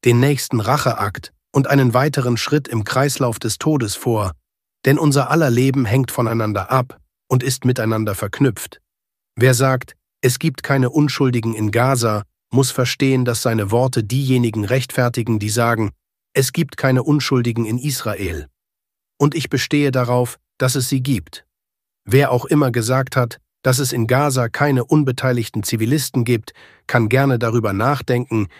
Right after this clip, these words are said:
wie die Annahme des Grundsatzes, dass es keine Unschuldigen gibt, schreckliche Folgen für das Wohlergehen vieler Menschen in Israel haben kann. Und wer sagt, dass die Verbrechen der Palästinenser jede Maßnahme rechtfertigen,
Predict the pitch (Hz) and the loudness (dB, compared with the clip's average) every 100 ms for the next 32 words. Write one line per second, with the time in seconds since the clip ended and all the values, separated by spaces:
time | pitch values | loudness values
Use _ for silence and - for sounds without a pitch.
0 | - - 135 143 139 151 123 117 104 101 | -8 -2 0 2 2 2 0 -2 -4 -8
1 | - 147 151 131 113 - 104 - - _ | 0 0 2 -2 -4 -4 -6 -6 -14 _
2 | - 131 135 - 127 113 - 170 - 135 | -4 -2 -2 -2 0 0 2 0 2 0
3 | 120 110 110 107 104 - - - - - | 0 -2 -2 -2 -4 -10 -20 -20 -8 0
4 | 160 139 135 127 - 160 156 131 104 113 | 0 0 -2 -2 0 2 2 0 -4 -4
5 | 107 - 127 151 117 107 110 98 90 139 | -4 0 2 2 0 -2 -2 -2 -2 0
6 | 123 104 120 123 117 104 117 147 131 110 | 0 0 -2 -2 -4 -4 -4 -2 -2 -4
7 | 101 92 107 107 95 - 117 71 67 _ | -6 -4 0 -2 -4 -2 -2 -2 -12 _
8 | _ _ _ _ 131 123 143 117 120 151 | _ _ _ _ 0 4 2 2 0 0
9 | - - - 127 135 131 110 131 151 139 | -8 -12 -4 -2 0 0 0 0 0 0
10 | 117 - 123 117 - 107 135 147 110 92 | 0 -2 -2 -2 -2 0 2 2 -2 0
11 | 120 120 98 120 131 123 104 101 113 135 | 0 0 0 0 0 -2 -2 -2 0 -2
12 | - 117 107 107 95 | -2 -4 -2 -4 -4